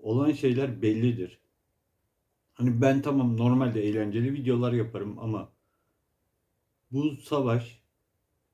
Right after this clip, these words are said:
başlı başına soykırım. Niye soykırım diyeceksiniz?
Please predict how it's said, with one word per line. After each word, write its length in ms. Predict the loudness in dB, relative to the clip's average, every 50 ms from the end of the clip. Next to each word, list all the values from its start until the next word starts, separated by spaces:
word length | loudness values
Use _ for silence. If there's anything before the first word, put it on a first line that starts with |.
| _ _ _ _ _ _ _ -2
başlı 380 | -2 -2 -2 -2 -4 -2 2
başına 340 | 2 2 0 0 -2 -2 -2
soykırım. 540 | -2 0 0 0 0 0 -4 -8 -10 -10 -12 _ _ _ _ _ _ _ _ _ _ _ _ _ -4
Niye 220 | 0 0 2 2 0
soykırım 500 | 0 -2 -2 -2 -2 -4 -4 -6 -6 -8
diyeceksiniz? 600 | -10 -8 -8 -8 -8 -10 -12 -14 -14 -16 _